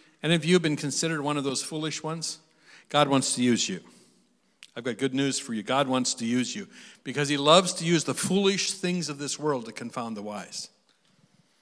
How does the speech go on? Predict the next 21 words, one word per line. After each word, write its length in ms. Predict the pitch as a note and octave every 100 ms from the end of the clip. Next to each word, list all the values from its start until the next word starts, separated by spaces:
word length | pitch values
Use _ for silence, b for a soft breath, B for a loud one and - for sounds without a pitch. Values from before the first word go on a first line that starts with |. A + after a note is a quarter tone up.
| b b b b b
So 180 | - D#3
if 100 | B2+
you've 160 | F#3 G#3
thought 280 | G3 F3+ F3
you've 100 | E3+
been 140 | D#3+
disqualified 840 | D3 - D#3 D#3 D3 D3+ D3+ D3
because 300 | C3+ C#3 B2+
you've 100 | C3
got 160 | C3 B2
a 60 |
checkered 480 | A#2 - C#3+ C#3+ C3
past, 500 | - C3+ C3+ C3+ -
you've 80 | A#2+
got 140 | A2+
a 20 | G#2
bad 280 | C3 C#3
history, 500 | A2+ C#3 - C3+ C3+
people 340 | B2+ D3 D3 C#3
have 100 | -
thought, 360 | D3 A#2+ -